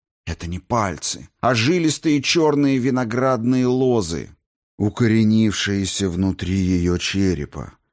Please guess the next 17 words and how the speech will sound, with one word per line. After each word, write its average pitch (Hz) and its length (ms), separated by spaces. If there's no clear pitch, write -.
в 104 160
изобилии 117 640
растущие 110 920
из - 140
пещер 107 640
глазных 101 600
орбит, 101 680
пышно 147 500
вытекающие 139 1040
из - 180
треугольного 135 840
отверстия 120 760
между 113 460
носовой 113 580
и - 160
сошниковой 107 840
костями, 95 920